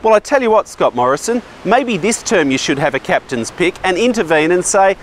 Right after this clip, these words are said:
"Christian Porter should not be a member of Parliament. We're not going to let him be a Liberal Party candidate anymore. Enough is enough." This stuff is not just weird Canberra stuff, though. It's actually really important for our democracy.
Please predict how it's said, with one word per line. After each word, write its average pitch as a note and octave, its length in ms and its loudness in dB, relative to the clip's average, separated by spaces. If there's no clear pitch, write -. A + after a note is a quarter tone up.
"Christian A#3+ 480 -2
Porter G3 320 0
should F#3+ 300 -4
not G#3+ 320 0
be F#3 100 0
a E3+ 60 2
member E3 340 0
of D#3+ 140 -4
Parliament. G3 460 0
We're B3 240 2
not B3 220 0
going G#3+ 300 2
to G#3+ 140 -4
let G#3+ 380 0
him G#2+ 340 -4
be F#3 80 0
a F3 80 4
Liberal E3+ 380 0
Party D#3+ 380 0
candidate E3+ 500 0
anymore. E3 600 2
Enough F3 420 0
is D#3+ 140 -4
enough." C#3+ 480 -2
This F#3+ 220 0
stuff C4+ 260 0
is F#3 140 -2
not F3 240 0
just F#3+ 220 -2
weird E3 360 0
Canberra D#3 400 -2
stuff, - 360 -4
though. E2 260 -4
It's - 220 -6
actually A3+ 440 -4
really G3 420 0
important F3 500 -2
for D#3 160 -2
our D3 100 0
democracy. C3+ 720 -4